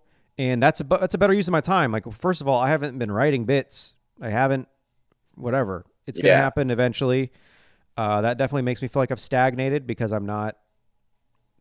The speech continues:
Speaker 1: really doing new. I'll, like, throw in some new lines and bits and stuff. So that's still something, but I still have this constant fraud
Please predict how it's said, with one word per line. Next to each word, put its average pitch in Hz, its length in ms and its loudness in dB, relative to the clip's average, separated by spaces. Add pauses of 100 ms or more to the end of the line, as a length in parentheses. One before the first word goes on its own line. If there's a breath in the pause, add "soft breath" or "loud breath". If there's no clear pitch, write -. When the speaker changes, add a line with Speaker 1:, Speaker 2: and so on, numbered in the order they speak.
(120)
Speaker 1:
really 113 240 -2
doing 110 340 -2
new. 123 440 -2 (240)
I'll, 113 120 0
like, 135 160 0
throw 135 220 2
in 135 80 0
some 123 120 -6
new 117 120 -4
lines 127 360 -2
and 131 140 -2
bits 131 220 -2
and 127 100 -8
stuff. 139 260 -2
So 135 80 -6
that's 175 140 -6
still 160 220 -4
something, 95 360 -6
but 95 220 -8 (760)
I 117 60 -12
still 104 380 -2 (160)
have 107 260 -4
this 95 140 -8
constant 107 420 -6
fraud 101 480 -2